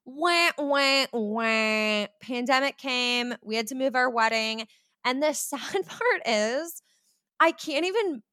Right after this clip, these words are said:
put that on my list of twenty-five things I wanna do while twenty-five because we're not getting married when I'm twenty-five because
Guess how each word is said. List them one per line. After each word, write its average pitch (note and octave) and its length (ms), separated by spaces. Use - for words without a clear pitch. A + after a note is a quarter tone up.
put C#4 200
that C#4+ 260
on A#3 340
my A3 160
list A3 300
of G#3+ 160
twenty-five G#3+ 680
things C4 260
I A3+ 140
wanna G3+ 300
do A3 180
while G3+ 140
twenty-five G3+ 920
because C#4 680
we're A#3 120
not A3+ 180
getting C#4+ 240
married A3 240
when A3 100
I'm G3 80
twenty-five G3+ 800
because G#3 560